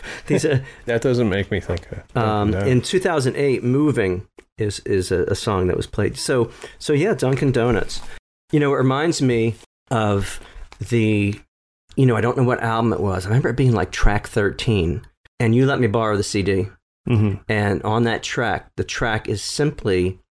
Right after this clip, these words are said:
Speaker 1: their personal, excuse me, their, uh, They Might Be Giants voicemail, and it's this man and woman calling
Speaker 2: Oh, yeah.
Speaker 1: in,
Speaker 2: Uh-huh.
Speaker 1: and they don't know where they're calling, what they're doing. It must
Speaker 2: An
Speaker 1: have got it
Speaker 2: ol-,
Speaker 1: wrong.
Speaker 2: older couple, it
Speaker 1: Yeah.
Speaker 2: sounds like.
Speaker 1: Yeah, and she's talking,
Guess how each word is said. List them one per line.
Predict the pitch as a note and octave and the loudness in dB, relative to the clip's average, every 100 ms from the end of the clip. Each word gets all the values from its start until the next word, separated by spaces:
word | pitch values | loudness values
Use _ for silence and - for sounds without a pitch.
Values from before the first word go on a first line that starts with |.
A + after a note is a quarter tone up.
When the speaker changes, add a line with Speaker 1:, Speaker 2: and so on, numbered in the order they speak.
| - | -8
Speaker 1:
their | G#2 G#2 A2 A2 B2 | -4 0 0 0 -2
personal, | B2 - A#2+ - A#2+ G#2+ G#2 - | -2 0 0 0 0 0 -2 -6
excuse | - - A2+ F#2 | -14 -6 -2 0
me, | F#2 | 0
their, | F#2 F#2 F2+ - _ - | 0 0 0 -2 _ -10
uh, | - G1+ - | -6 -6 -6
They | - A2 | -2 0
Might | G#2 | 0
Be | G#2 | 0
Giants | F#2 G#2 - | 0 -2 -2
voicemail, | B2+ A#2+ B2+ C3 G#2+ F2+ F2 E2 - - - - | -2 0 0 0 0 0 0 -2 -10 -20 -10 -4
and | G2+ | -2
it's | F#2+ - | 0 -2
this | A2+ | 0
man | A2+ A2+ C#3 | 2 4 4
and | B2+ A#2+ | 4 4
woman | B2 C3 A2+ A#2+ | 4 4 4 0
calling | - C3 C#3 C3 | -2 -2 0 2
Speaker 2:
Oh, | |
yeah. | A#2+ | 2
Speaker 1:
in, | C#3+ C3 - | 0 -4 -6
Speaker 2:
Uh-huh. | B2+ A2 A#2+ - - - | -4 -2 -4 -6 -10 -2
Speaker 1:
and | B2 | 2
they | A#2+ | 2
don't | D3 | 2
know | B2+ | 2
where | A2 A2+ | 2 2
they're | C3 | 0
calling, | D#3 - G#2 G2+ G#2 | -2 -2 0 0 0
what | A2 C3+ | 0 -2
they're | C3+ | 0
doing. | G#2 G2+ | 0 0
It | |
must | A#2 C3 | 0 0
Speaker 2:
An | |
Speaker 1:
have | C3+ | 0
got | A#2+ | 0
it | |
Speaker 2:
ol-, | |
Speaker 1:
wrong. | A#2+ G#2 | 0 0
Speaker 2:
older | B2+ B2+ A2+ | 0 2 0
couple, | - G#2 - G#2 | -2 -6 -4 -2
it | |
Speaker 1:
Yeah. | D3+ A2 | 0 0
Speaker 2:
sounds | G2 F#2 | -2 -2
like. | G2 G#2+ | -4 -2
Speaker 1:
Yeah, | B2+ | 0
and | F#2+ | 0
she's | - D4 D4+ | 0 0 0
talking, | - E3+ E3+ A2 G2 | -2 -2 -2 -2 -2